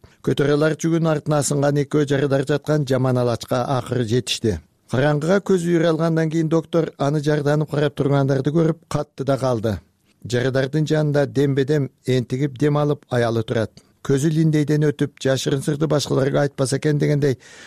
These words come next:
шаштысы куруп калыптыр. Линдей болбогон оюна койбой, аялдан башкасынын баарын сыртка чыгарып, тигине акыры аңырап, «Бул сенин Рекс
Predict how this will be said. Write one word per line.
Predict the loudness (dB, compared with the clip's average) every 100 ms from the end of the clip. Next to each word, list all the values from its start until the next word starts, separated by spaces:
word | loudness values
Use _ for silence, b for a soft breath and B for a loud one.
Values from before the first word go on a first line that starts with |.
| B -8
шаштысы | -4 -4 -4 -8 -8 -4
куруп | -2 -2 -2
калыптыр. | -4 -4 -8 -10 -10 _ _ _
Линдей | 0 2 2 2
болбогон | 2 2 2 2 2
оюна | 2 2
койбой, | 2 4 2
аялдан | 0 -2 -2 0 -2
башкасынын | -2 -2 -2 -2 0
баарын | 0 0 -2 B B B B
сыртка | -4 -4 -2 -4
чыгарып, | -2 0 0 -4 _
тигине | -6 -2 0
акыры | 0 -2 0 0
аңырап, | 2 0 -2 _ _ _ -6
«Бул | 0 0
сенин | 2 0 0 -2 -4
Рекс | -2 -2 -2 -10